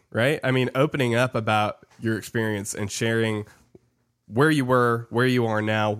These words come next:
what you went through. Like, there are other people who are going through the same thing. And so being able to have someone to relate those experiences to,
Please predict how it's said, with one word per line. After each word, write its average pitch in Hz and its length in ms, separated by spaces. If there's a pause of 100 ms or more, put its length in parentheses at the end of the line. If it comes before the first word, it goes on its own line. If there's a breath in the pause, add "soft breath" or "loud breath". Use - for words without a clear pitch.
what 117 300
you 120 180
went 110 300
through. 127 280 (400 loud breath)
Like, 127 260 (280)
there 214 180
are - 60
other 127 260
people 120 400
who 110 180
are 101 300 (180)
going 131 300
through 120 160
the 107 100
same 120 280
thing. 113 280
And 98 120
so 117 160
being 123 280
able 143 220
to 113 60
have 117 280
someone 113 520 (440 soft breath)
to 120 100
relate 107 480
those 107 220
experiences 110 640
to, 135 340